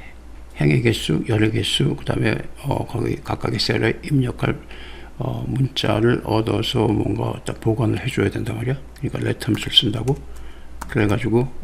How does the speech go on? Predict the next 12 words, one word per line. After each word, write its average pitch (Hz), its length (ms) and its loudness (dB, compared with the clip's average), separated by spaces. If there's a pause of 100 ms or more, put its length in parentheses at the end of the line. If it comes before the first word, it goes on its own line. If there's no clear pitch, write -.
(100)
Alt - 320 0
엔터에서 117 640 -2 (600)
X, - 500 2 (920)
X 139 320 0
언더바라고 117 720 0
해가지고 110 500 0 (500)
인덱스, 113 540 4 (680)
인덱스 120 640 2 (300)
해서 123 300 -2 (540)
어디서 117 480 0
찾느냐? 113 580 2 (500)
데이터에서, 104 720 0